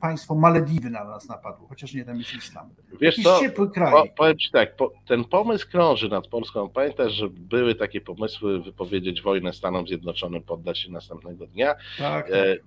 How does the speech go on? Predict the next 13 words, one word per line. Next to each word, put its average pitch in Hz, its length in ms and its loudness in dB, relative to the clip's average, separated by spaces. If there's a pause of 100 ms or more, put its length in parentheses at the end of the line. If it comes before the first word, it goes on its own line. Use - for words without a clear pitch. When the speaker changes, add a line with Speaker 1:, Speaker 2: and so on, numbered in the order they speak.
(160)
Speaker 2:
ja 127 240 6
wyczytałem 127 520 2
w - 60 -20
książce, 127 560 -2
e, 113 120 0 (480)
mojego 95 380 -2
gościa 104 520 0
z 85 320 -14
rozmów, 98 460 0 (240)
e, 85 40 -4 (800)
sprzed, - 460 -2 (160)
e, 101 40 -6 (520)
m, 90 160 -10